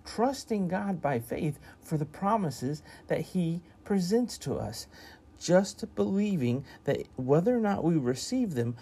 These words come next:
when God makes promises, we can trust him that he's going to give them to us. So how do you and I move to the next level in our Christianity? We move there by faith,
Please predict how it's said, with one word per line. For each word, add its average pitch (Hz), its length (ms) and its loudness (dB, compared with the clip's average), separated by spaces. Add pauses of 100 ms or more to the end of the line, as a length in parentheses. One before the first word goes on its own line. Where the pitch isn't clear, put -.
(140)
when 139 180 0
God 196 300 2
makes 160 260 0
promises, 135 720 -2 (300)
we 139 160 2
can 135 160 0
trust 208 400 -4
him 139 80 -2
that 127 100 4
he's 123 140 2
going 117 240 2
to 113 60 0
give 113 300 -2
them 98 180 -2
to 98 180 -6
us. - 220 -10 (480)
So - 140 -2
how 233 200 0
do 233 80 0
you 190 140 2
and 180 80 2
I 170 220 0 (300)
move 139 580 2
to 156 100 -2
the 139 80 0
next 139 260 -4
level 143 240 -2
in 143 60 -4
our 127 160 -2
Christianity? 165 720 -4 (460)
We 143 200 0
move 156 440 0
there 139 220 2
by 120 280 0
faith, 98 520 -4